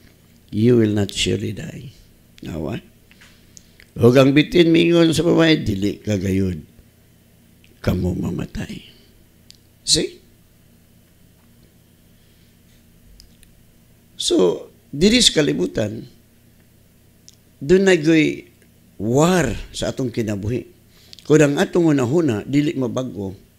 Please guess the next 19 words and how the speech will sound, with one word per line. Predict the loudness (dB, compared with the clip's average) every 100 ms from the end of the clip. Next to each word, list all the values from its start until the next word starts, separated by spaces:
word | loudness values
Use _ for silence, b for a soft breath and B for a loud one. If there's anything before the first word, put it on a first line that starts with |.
| _ _ b b b -4
That's | -2 2
why | 0
Paul | 2 0 0 0
said, | -2 -2 -4 -2
"Renew | -2 0 -2
your | -2 -4
mind | -4 -4 -4 -6
through | -8 -6 -4
the |
word | -4 -4 -6
of | -8
God." | -14 -16 _ _ _ _ _ _ b b b b b
That | 0 0 2
your | -2
mind | -2 -2 0 0 0 -2 -6 _ b b b
will | -6 4 6 6
submit | 2 0 0 2 4 2 0 -12 _ _ _ _ _ -14 0
or | 4 4
mabihag | 2 0 4 4 4 0 -6